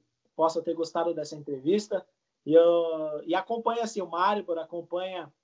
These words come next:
a Eslovênia. Nós estamos muito perto, é, de conquistar um título. E tenho certeza que agora nós iremos pra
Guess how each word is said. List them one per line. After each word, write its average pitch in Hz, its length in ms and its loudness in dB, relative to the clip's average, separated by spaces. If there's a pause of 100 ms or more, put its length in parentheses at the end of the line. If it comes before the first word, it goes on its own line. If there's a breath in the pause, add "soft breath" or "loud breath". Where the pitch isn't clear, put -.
(160)
a 160 80 -2
Eslovênia. 165 840 -4 (380)
Nós 165 240 0
estamos 175 640 -4 (220)
muito 190 300 -4
perto, 175 640 4 (320)
é, 139 320 2
de 139 120 -6
conquistar 165 460 -2
um 160 80 -4
título. 196 600 -6 (360)
E 160 600 6
tenho 180 140 -2
certeza 196 500 2
que 185 120 -2
agora 170 320 2
nós 165 200 -4
iremos 165 320 -2
pra 151 580 -2